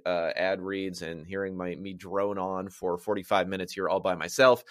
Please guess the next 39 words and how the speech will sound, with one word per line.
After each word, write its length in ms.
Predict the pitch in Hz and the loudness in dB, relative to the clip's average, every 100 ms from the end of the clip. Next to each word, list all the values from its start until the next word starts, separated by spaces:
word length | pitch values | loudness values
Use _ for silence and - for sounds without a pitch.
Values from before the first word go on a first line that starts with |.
| - - | -20 -16
Support 280 | - 139 226 | -4 6 8
the 80 | 226 | 8
pod, 320 | 180 170 156 | 8 8 8
use 180 | 156 170 | 2 0
promo 300 | 170 160 143 | 4 4 4
code 240 | 143 135 | 6 4
unexpected, 640 | 95 113 - 110 101 107 104 | 4 -2 0 0 2 0 0
twenty-five 400 | 113 107 104 104 | -2 -2 0 -2
percent 260 | 95 95 | -4 -4
off 200 | 87 90 - | -4 -4 -8
any 240 | 110 101 - | -10 -10 -12
P 240 | - 98 | -10 -6
F 200 | - 87 - | -4 -4 -4
F 200 | 76 - | -6 -6
subscription. 560 | - - - - 62 - _ _ _ _ _ _ - - | -14 -8 -8 -6 -10 -14 _ _ _ _ _ _ -8 -2
Okay, 220 | 127 95 | 0 0
Deshaun 320 | - 165 170 | 2 6 8
Watson 320 | 151 143 117 | 8 6 4
update. 360 | 101 - 64 - - - - - - | -4 -2 -6 -8 -16 -20 -20 -20 -2
Again, 280 | 127 127 | 4 6
I've 100 | 120 | 6
hit 140 | 127 123 | 6 4
on 100 | 117 | 4
this, 220 | 110 101 | 2 0
like, 100 | 92 | -4
a 80 | 90 90 - | -6 -6 6
billion 360 | 135 120 110 | 6 6 0
times 400 | 98 98 92 92 | -2 -2 -2 -4
in 60 | 87 | -10
the 80 | 82 | -10
past, 480 | 76 67 69 - - - - _ _ 95 | -6 -4 -6 -10 -20 -20 -20 _ _ -4
um, 280 | 90 87 - | -2 -4 -6
as 100 | - | -2
far 240 | 104 92 | 2 2
as 100 | 87 | 0
what's 200 | 95 - | -4 -2
going 320 | 104 92 92 | -4 -4 -4
on 180 | 90 90 | -4 -6
here. 240 | 90 80 | -6 -8